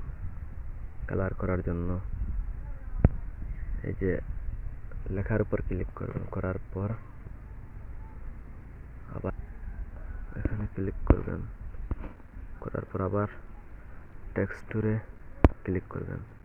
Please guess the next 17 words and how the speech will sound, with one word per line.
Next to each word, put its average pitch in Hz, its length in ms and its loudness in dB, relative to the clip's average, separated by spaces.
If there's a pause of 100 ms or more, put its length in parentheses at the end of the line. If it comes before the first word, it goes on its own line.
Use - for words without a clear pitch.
(400)
করার 101 280 2
পর 98 180 8
আবার 95 220 0
এখানে 95 260 -2
ক্লিক 95 260 -6
করবেন, - 260 -6 (4000)
করার 80 280 -2
পর 87 140 0 (140)
এই 98 80 2 (120)
টেমপ্লেটটি 92 600 2 (1000)
সিলেক্ট 87 360 2
করবেন, - 240 -2 (1120)
করার 95 240 0 (160)
পর 90 140 4 (240)
আবার 95 260 2 (1080)
এটাকে 101 280 8
একটু - 200 2